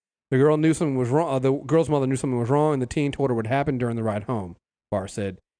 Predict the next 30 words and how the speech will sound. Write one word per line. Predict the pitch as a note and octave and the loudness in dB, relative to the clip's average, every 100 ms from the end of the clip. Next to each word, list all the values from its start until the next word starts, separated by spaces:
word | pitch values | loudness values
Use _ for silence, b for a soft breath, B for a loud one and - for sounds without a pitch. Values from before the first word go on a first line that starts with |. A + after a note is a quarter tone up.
| _ | _
In | B2 | -4
Virginia, | A#2+ C#3 E3+ | 0 2 2
individuals | D3+ C3+ C3+ B2+ C#3+ | 0 2 2 2 2
age | B2+ C3 | 0 0
seventeen | D3 C#3 C3 B2 | 0 0 0 0
or | |
younger | A#2+ D#3 D#3+ | 0 2 2
are | C3+ | 0
not | C3 A#2+ | -2 -2
legally | C3 C3 C3 A#2+ | 0 0 0 0
able | A#2 | -2
to | A2+ | -4
consent | G#2+ A#2 G#2 | -6 -8 -6
to | G2+ G2+ | -8 -8
sexual | - G2+ G2+ | -10 -8 -8
activity. | F2+ - A#2+ F2 - _ _ _ _ | -6 -6 -6 -8 -16 _ _ _ _
Barr | B2+ C#3 D#3+ | 2 4 4
argued | D3 C#3 C#3 C#3 | 4 4 2 2
that | C3 B2 | 0 -2
the | |
former | A#2+ C#3 C3 | -2 0 2
high | B2+ B2+ | 0 0
school | - B2 | 0 0
wrestler | C3+ C#3+ C3+ | 0 0 0
had | B2 A2+ | 0 0
a | |
history | A#2+ - C#3+ | -2 -2 -2
of | B2 | -2
sexual | A#2+ A2+ G#2 | -6 -6 -6
assault. | G2+ F3 G3+ | 0 2 2